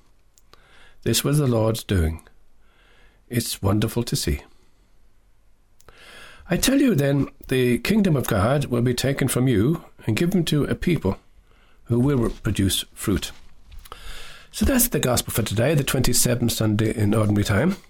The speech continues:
A little bit of so, uh, reflection that I picked up myself, uh, today from, uh, actually, it's from Sacred Space, Living Space. It's the Jesuit w-, website, and I thought it was a beautiful reflection, and I might just share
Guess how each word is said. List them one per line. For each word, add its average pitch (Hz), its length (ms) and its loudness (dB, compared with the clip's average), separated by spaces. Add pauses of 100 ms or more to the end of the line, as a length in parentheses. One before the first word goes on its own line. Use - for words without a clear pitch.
(180)
A - 800 -18
little 226 240 2
bit 208 160 2
of 180 120 2
so, 160 240 2
uh, 123 420 2
reflection 117 440 0
that 123 100 0
I 120 40 0
picked 143 220 -2
up 123 100 -2
myself, 143 560 0
uh, 113 220 2
today 110 420 0
from, 113 400 0
uh, 110 280 2 (560)
actually, 156 260 2
it's 120 100 0
from 117 200 0
Sacred 202 320 2
Space, - 360 0
Living 120 220 2
Space. 92 420 0
It's 101 120 -2
the 104 140 -2
Jesuit 110 500 0
w-, 107 240 -6
website, 104 640 -2
and 117 100 -2
I 110 60 0
thought 113 180 -2
it 123 60 0
was 117 100 0
a 123 60 2
beautiful 165 360 0
reflection, 107 460 0
and 135 140 0
I - 20 2
might 165 160 2
just 135 160 0
share 127 340 2